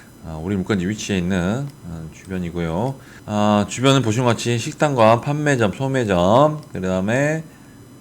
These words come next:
어, 융주점 등, 아, 상권이, 아, 잘 발달되어 있는 것을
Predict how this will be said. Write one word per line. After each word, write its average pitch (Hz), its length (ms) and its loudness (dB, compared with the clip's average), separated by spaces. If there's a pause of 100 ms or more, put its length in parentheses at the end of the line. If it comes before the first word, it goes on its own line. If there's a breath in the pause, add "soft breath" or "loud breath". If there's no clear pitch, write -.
(280)
어, 101 220 -6
융주점 107 880 0 (100)
등, 123 460 -2 (240 loud breath)
아, - 40 -14
상권이, 135 460 -2 (180)
아, - 120 -12
잘 90 240 -4
발달되어 92 580 0
있는 85 160 -2
것을 113 300 -4